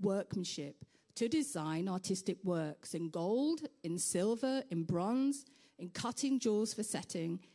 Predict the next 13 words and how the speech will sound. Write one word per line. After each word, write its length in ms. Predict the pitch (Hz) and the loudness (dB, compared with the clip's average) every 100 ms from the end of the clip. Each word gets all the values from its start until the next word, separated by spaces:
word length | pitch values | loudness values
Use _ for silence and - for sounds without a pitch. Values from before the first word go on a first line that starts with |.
| _ | _
in 140 | 175 165 | -4 -2
carving 500 | - 214 226 262 233 | 0 0 0 0 0
wood, 380 | 170 156 160 - _ _ _ _ | 0 0 -4 -14 _ _ _ _
and 180 | 170 165 | -2 0
in 140 | 170 - | 0 0
all 440 | 202 175 190 208 220 - | 2 4 4 2 -2 -10
manner 480 | 185 165 151 151 170 - _ _ _ - | -8 -4 -2 -2 -4 -6 _ _ _ -6
of 200 | 185 - | -6 -2
workmanship." 680 | 165 156 - 156 - 156 - _ _ _ _ _ _ _ _ _ - _ - - _ _ - | -2 -2 -8 -10 -10 -12 -16 _ _ _ _ _ _ _ _ _ -20 _ -20 -20 _ _ -2
God 400 | 262 311 320 - - _ _ | 0 0 -2 -6 -10 _ _
spoke 440 | - - 247 247 - | -8 -4 0 -2 -2
to 120 | - | 0
Moses 960 | 226 220 233 226 214 143 151 - - | 4 4 4 4 2 0 0 -4 -10